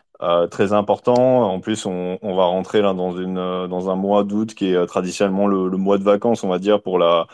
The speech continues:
pour la finance traditionnelle. Donc, il y a moins d'opérateurs de marché. Donc, c'est, euh, en, en général, euh, quand il y a, quand il y a des mouvements dans ces, dans ces moments-là, c'est des mouvements qui sont un petit peu plus agressifs aussi parce que, euh, y,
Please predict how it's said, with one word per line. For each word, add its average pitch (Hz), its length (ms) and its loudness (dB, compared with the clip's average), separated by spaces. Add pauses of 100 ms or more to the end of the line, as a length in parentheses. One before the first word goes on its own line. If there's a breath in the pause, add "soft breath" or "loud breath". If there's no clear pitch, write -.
(380 loud breath)
pour 95 100 4
la 90 100 4
finance 98 300 -2
traditionnelle. 101 640 2
Donc, 98 140 -2
il - 20 -2
y - 20 -2
a 85 40 0
moins 95 180 -2
d'opérateurs 101 460 4
de 98 100 2
marché. 107 440 4
Donc, 95 200 -6
c'est, 87 280 -4
euh, 85 200 2 (460 loud breath)
en, - 340 -12
en 92 160 -8
général, 92 500 2
euh, 90 400 0
quand 92 240 -6
il 104 80 2
y 95 40 4
a, 92 40 2
quand 95 220 -6
il - 20 -4
y - 0 -
a 95 80 -2
des 98 80 -2
mouvements 101 420 0
dans 98 140 0
ces, 92 300 -2
dans 90 140 -2
ces 98 120 -8
moments-là, 95 320 0
c'est 98 140 -6
des 90 80 -4
mouvements 90 260 -6
qui 90 80 -10
sont 92 140 -8
un 90 80 -2
petit - 100 -12
peu 95 140 -6
plus 98 180 -2
agressifs 95 480 0
aussi 123 300 -2
parce 104 180 -6
que, 87 100 -8
euh, 85 300 0
y, - 240 -8